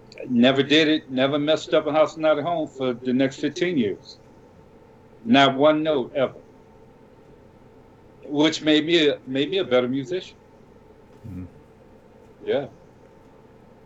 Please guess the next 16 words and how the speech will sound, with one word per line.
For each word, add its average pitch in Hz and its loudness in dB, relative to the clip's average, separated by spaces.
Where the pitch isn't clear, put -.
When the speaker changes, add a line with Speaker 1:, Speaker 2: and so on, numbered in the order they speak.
Speaker 2:
Who 151 0
was 175 4
the 151 2
band 135 0
director? 120 -6
Speaker 1:
It 117 -8
was 110 -6
Nat 131 4
Adderley 131 2
Junior. 117 -4
Cannonball 135 2
Adderley 127 -2
nephew. 104 -8
And 87 -16
Nat 120 2
Junior, 113 -2